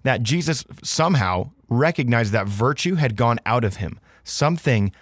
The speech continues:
some kind of energy had left him. And he stopped and he said, "Someone has touched me." And one of his disciples are like, "There's literally so many people around us. Of course someone touched you. Yeah, we're in a crowd full of people." But no, he turned around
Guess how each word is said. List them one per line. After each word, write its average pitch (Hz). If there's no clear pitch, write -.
some 160
kind 151
of 107
energy 117
had 107
left 113
him. 67
And 110
he 117
stopped 139
and 117
he 131
said, 110
"Someone 135
has 110
touched 151
me." 98
And 98
one 120
of 113
his 113
disciples 113
are 113
like, 107
"There's 104
literally 110
so 107
many 104
people 101
around 95
us. -
Of 107
course 160
someone 135
touched 185
you. 131
Yeah, 143
we're 123
in 120
a 117
crowd 113
full 107
of 101
people." 151
But 160
no, 156
he 110
turned 156
around 123